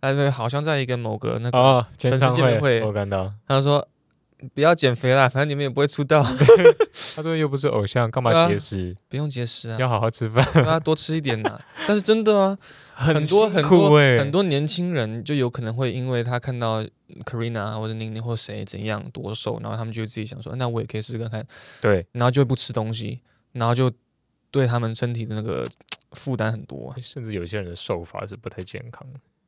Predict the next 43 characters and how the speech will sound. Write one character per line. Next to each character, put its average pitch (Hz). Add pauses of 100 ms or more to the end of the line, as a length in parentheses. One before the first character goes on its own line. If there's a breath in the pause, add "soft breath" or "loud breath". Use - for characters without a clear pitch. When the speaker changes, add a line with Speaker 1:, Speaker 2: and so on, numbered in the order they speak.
(220)
Speaker 1:
大 135
部 135
分 127
都 123
是 123
不 113
健 117
康， 117
就 127
不 101
吃 - (100)
东 92
西。 87
Speaker 2:
挖 113
喉 80
咙 85
啊。 85
Speaker 1:
哦， 117 (100)
Oh 131
my 107
God， 131
Speaker 2:
故 117
意 117
Speaker 1:
对 143
啊。 135
Speaker 2:
催 117
吐 113
啊 92
什 87
么 80
的， 101 (200)
很 110
多 143
这 165
种 110
瘦 117
法 82
就 107
是 110
觉 95
得 -
Speaker 1:
各 143
位， 123